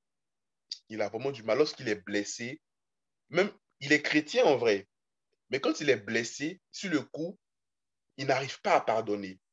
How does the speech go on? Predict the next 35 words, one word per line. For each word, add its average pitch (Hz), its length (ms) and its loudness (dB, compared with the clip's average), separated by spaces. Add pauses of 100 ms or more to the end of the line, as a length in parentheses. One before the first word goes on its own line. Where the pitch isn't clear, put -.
(800)
Et 131 120 -4
lui, 165 180 -4
c'est - 200 0
quoi 131 140 4
sa 127 140 4
technique ? 131 420 -4
C'est - 180 -4
que - 220 -8 (500)
il 123 80 -8
demande 143 260 0
au 131 60 0
Seigneur. 107 420 0 (720)
Il 104 160 -12
va 131 160 6
dans 127 100 2
la 104 120 6
présence 110 360 -2
du 107 100 -8
Seigneur. 101 360 -4
Il 101 80 -10
dit, « 117 120 -12 (100)
Vraiment, 117 240 -4
Seigneur, 101 380 -8
là, 107 160 -10
j'ai 104 140 -12
eu 95 120 -20 (220)
mal. 90 300 -4 (800)
Franchement, 98 520 -6 (500)
j'ai 98 160 -10
vraiment 107 460 -2
eu 107 140 -4
mal. 92 440 -2 (240)
Aide-moi 113 640 4
à 87 60 -2
pardonner. » 80 540 -4